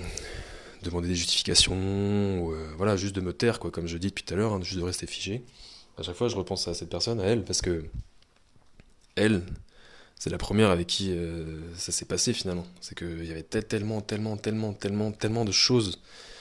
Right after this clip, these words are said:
que j'aurais dû lui dire, que j'aurais dû lui répondre, que j'aurais dû faire,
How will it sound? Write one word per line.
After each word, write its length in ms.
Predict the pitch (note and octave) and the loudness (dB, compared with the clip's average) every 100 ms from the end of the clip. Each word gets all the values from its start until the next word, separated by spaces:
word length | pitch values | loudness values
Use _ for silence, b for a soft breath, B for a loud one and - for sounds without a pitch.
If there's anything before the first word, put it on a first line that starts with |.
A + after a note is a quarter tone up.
| B - | B -4
que 100 | F#2 | 0
j'aurais 180 | F2+ F2+ | 2 2
dû 100 | F2+ | 0
lui 100 | F2+ | 0
dire, 320 | A2 A#2+ - | 2 2 0
que 80 | F2+ | -2
j'aurais 160 | E2+ | -2
dû 80 | F2 | -2
lui 100 | E2+ | 2
répondre, 480 | F2 - B2 G2+ E2 B B B B | 2 4 2 0 -4 B B B B
que 100 | - | -2
j'aurais 160 | E2+ F2 | 0 0
dû 80 | E2+ | 2
faire, 480 | - A#2+ - - | 6 6 4 -8